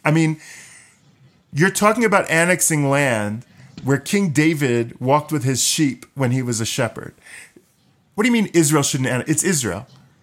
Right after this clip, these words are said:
It's Eretz Yisrael. It has to become Medina Yisrael. We should be living under Israeli law. I don't even understand why it's a discussion.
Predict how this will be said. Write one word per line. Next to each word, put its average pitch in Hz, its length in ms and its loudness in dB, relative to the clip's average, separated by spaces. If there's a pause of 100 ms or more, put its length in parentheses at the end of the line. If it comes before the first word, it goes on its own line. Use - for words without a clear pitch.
(340)
It's - 180 -4
Eretz 175 260 0
Yisrael. 156 540 0
It 135 60 -2
has 147 240 2
to 147 80 0
become 131 580 -4
Medina 120 380 -2
Yisrael. 120 520 -4
We 123 120 -6
should 120 160 -6
be 120 80 -2
living 123 260 -4
under 117 240 -4
Israeli 113 400 -4
law. 113 240 -4
I 151 80 -6
don't 175 140 -2
even 180 160 -4
understand 160 400 -4
why 151 100 0
it's 139 140 -4
a 139 40 -8
discussion. - 840 -4